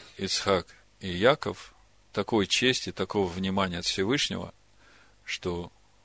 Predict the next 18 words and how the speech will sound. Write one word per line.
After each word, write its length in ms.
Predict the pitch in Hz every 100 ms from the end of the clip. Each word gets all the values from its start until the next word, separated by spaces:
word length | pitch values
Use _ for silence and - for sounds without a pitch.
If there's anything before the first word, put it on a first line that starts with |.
| - -
он 120 | 104
связал 440 | 101 95 90 110 135
своё 400 | - 92 82 76 - _ -
имя 280 | 95 87 80
с 160 | -
ними 300 | 92 95 90 - _ _ _ -
навеки. 460 | 175 165 151 - - _ _ _ _ _ _ _ _ _ _ _ _ _ _ _ _ _ _ _ _ _ _ -
Я 140 | 113
понимаю, 440 | - 107 95 90
что 200 | 87 -
именно 540 | 85 - 104 101 92 92 _ -
вот 240 | 101 98
этой 260 | 92 - 78
любовью 520 | 80 87 120 113 95 - _ _ _ _ _ _ - - _ _ _
делать 460 | 92 98 85 - - -
ближним 480 | 95 117 120 92
своим 380 | 82 90 90 82 - _ _ _ _ _ _
то, 320 | 113 131 160